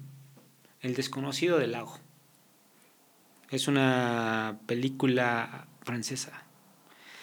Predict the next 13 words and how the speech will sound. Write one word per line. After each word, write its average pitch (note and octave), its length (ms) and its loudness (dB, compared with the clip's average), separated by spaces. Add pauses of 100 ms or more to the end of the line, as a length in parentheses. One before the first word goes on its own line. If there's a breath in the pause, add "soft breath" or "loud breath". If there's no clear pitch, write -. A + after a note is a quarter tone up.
(280 loud breath)
Y D#3 560 6
esa E3+ 200 6
es E3 60 8
una D#3+ 180 6
película C#3 360 4
que - 100 -10
tienes - 280 -8
que - 120 -12
ver, - 100 -18 (180)
¿no? C#3 140 0
Independientemente, C#3 1300 4 (600 loud breath)
eh, C3+ 440 -6
del, A2 1040 -6